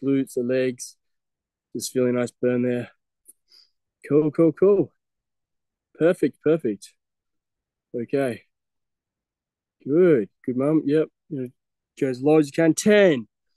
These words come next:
nine, eight, seven, six, five, four,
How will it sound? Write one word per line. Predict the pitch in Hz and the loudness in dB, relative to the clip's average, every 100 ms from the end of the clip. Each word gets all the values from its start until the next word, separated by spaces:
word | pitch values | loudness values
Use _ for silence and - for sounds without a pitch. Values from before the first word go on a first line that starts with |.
| _ _ | _ _
nine, | 131 156 165 151 139 120 107 101 _ _ - | -2 0 2 0 -4 -8 -10 -16 _ _ -6
eight, | 151 170 160 _ - _ _ _ _ _ | 0 2 0 _ -20 _ _ _ _ _
seven, | - 160 156 143 131 107 98 - _ _ _ | -6 -4 -2 -4 -6 -8 -14 -20 _ _ _
six, | - - 170 151 - _ - - - _ _ _ _ - | -20 -2 2 2 -2 _ -20 -20 -20 _ _ _ _ -4
five, | 156 151 139 117 107 107 _ _ _ _ - | -2 0 -2 -6 -10 -14 _ _ _ _ -2
four, | 170 170 143 113 101 | 2 4 2 -2 -14